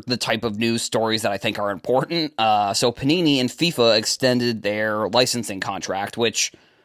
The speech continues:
you know, I don't know if you're fifa, I'm sure there's a lot of, there has to be a lot of money involved, to be completely honest, because,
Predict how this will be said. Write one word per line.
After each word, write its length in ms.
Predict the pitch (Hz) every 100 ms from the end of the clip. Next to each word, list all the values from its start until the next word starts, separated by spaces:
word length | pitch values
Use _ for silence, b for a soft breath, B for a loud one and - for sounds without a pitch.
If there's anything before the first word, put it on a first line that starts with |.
| b b b b b b b _
you 200 | - 151
know, 120 | 123 107
I 120 | 127
don't 140 | 147
know 600 | 131 123 123 120 117 113 113 B B B B B _ _ _ _ -
if 160 | 165
you're 120 | 165
fifa, 600 | 143 - 196 - 185 175 147
I'm 120 | 131
sure 320 | - 180 170
there's 240 | 143 120
a 80 | -
lot 320 | 92 117 131
of, 120 | 123 110
there 120 | 113
has 260 | - 147
to 60 | 135
be 60 | 135
a 40 |
lot 180 | 131 127
of 60 |
money 200 | 127 135
involved, 340 | 127 123 127 117
to 40 |
be 100 | 117
completely 360 | 104 135 113 113
honest, 240 | 117 113
because, 400 | 113 117 110 107